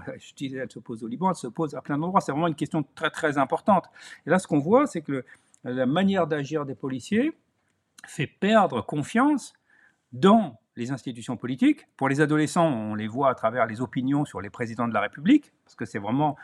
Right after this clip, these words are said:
la personne qu'ils identifient le mieux dans le système politique. À douze ans, euh, on comprend pas forcément en détail le fonctionnement du Parlement. Par contre, tout le monde sait qui est le président, hein, et, et tout le monde a une idée, euh, sur, sur le, sur le président, mais aussi sur les institutions comme le vote. Le vote,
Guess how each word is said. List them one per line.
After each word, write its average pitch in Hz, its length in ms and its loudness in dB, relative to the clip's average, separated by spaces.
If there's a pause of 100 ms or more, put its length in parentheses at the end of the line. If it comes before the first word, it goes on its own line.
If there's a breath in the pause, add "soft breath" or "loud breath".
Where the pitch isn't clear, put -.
(260 loud breath)
la 117 160 -2
personne 135 400 2
qu'ils 107 260 -10
identifient 139 520 0
le 117 60 0
mieux 156 200 6
dans 127 80 0
le 104 80 -4
système 113 280 -4
politique. 139 360 0
À - 80 2
douze 143 240 2
ans, 175 300 4
euh, 87 80 -8 (360 loud breath)
on 120 80 -10
comprend 110 240 -8
pas 135 140 4
forcément 135 460 -2
en 127 40 -2
détail 147 420 4
le 113 60 -6
fonctionnement 131 460 -4
du 113 80 -4
Parlement. 139 500 4 (140 soft breath)
Par - 140 -12
contre, 160 180 -8
tout 156 80 -8
le 151 60 0
monde 151 160 0
sait 175 240 2
qui - 160 -8
est - 20 -2
le 110 60 -6
président, 135 500 -2 (140)
hein, 123 200 -6
et, 104 160 -12 (260 loud breath)
et 113 60 -10
tout - 120 -10
le 139 60 -2
monde 151 120 0
a 110 180 -6
une 117 140 -4
idée, 160 320 4
euh, 101 300 -8
sur, 113 340 -12
sur 123 240 -8
le, 104 340 -10
sur - 140 -10
le 113 80 -6
président, 127 320 -2 (480 loud breath)
mais 156 100 6
aussi 165 260 6
sur - 140 2
les 127 160 0
institutions 160 720 -2
comme 123 220 2
le 127 80 0
vote. 196 420 4
Le 127 140 -2
vote, 202 380 2